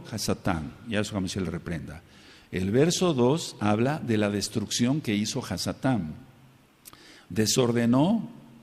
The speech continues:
la tierra, la vació, y había tinieblas, porque él es tinieblas, él es tinieblas. ¿De acuerdo? ¿Sí? Y repito por tercera vez, para que quede filmado y grabado.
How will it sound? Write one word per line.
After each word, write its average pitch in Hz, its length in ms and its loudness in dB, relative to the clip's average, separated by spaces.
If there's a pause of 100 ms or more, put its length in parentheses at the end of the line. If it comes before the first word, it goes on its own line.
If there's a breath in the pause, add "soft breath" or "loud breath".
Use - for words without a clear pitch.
la 98 220 -2
tierra, 85 440 -4 (720)
la 95 160 -2
vació, 101 460 -2 (880 loud breath)
y 104 120 -2
había 113 260 2
tinieblas, 110 800 2
porque 98 280 -4
él 117 100 2
es 113 220 -4
tinieblas, 120 920 0
él 101 160 -4
es 104 140 -4
tinieblas. 113 880 -2 (680)
¿De 85 80 -6
acuerdo? 117 440 4 (1080)
¿Sí? 156 560 2 (720 loud breath)
Y 107 80 2
repito 131 440 2
por 113 120 -4
tercera 107 460 2
vez, 82 260 -4
para 87 200 -6
que 92 120 -4
quede 107 160 0
filmado 101 400 -2
y 95 40 -2
grabado. 82 380 -4